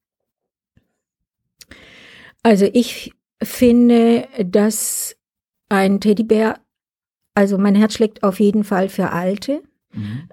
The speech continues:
Speaker 1: Ich, äh, neuere Bären finde ich niedlich und zum Kuscheln und für Kinder, auch für Erwachsene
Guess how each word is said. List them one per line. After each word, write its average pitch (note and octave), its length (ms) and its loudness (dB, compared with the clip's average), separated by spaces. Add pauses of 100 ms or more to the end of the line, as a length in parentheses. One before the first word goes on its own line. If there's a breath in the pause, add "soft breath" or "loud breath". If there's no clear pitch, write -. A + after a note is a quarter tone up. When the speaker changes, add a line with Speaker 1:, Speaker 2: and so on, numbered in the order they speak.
Speaker 1:
Ich, - 520 -2
äh, G#3+ 400 0
neuere A3+ 580 4
Bären A3 760 2
finde G#3 380 0
ich G3 160 -4
niedlich A#3 460 0
und G#3+ 160 -4
zum G#3 180 -6
Kuscheln A3+ 540 0
und G3 160 -4
für G#3 120 -6
Kinder, A3 520 2
auch F#3 120 -4
für - 140 -2
Erwachsene G#3+ 880 0